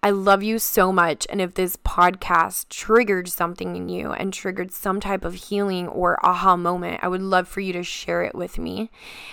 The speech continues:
And you can find me on Instagram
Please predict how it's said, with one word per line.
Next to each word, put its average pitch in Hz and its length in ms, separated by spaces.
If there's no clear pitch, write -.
And 208 140
you 190 80
can 196 120
find 180 760
me 175 500
on 170 380
Instagram 180 840